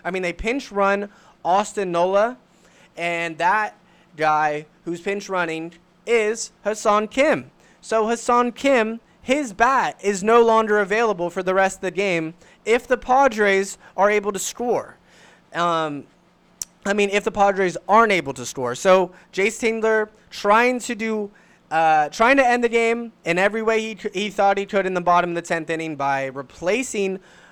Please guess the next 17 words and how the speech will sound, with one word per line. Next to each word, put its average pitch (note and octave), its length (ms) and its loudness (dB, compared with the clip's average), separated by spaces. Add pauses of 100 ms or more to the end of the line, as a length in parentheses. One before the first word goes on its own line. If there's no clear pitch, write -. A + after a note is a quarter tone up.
(120)
Austin F#3 400 -2
Nola F3 360 -2
without, E3+ 720 -2 (420)
um, C#3 480 -4 (100)
not, F#3+ 380 0
not A#3 220 0
with B3 120 0
Victor A#3 280 -2
Caratini, G#3+ 640 -2
his F#3 220 -4
replacement, A#3 760 -4
but F3 180 2
with F3 180 -4
a D#3+ 120 -4
guy D#3+ 300 0
who E3+ 160 -6
can C#3+ 340 -8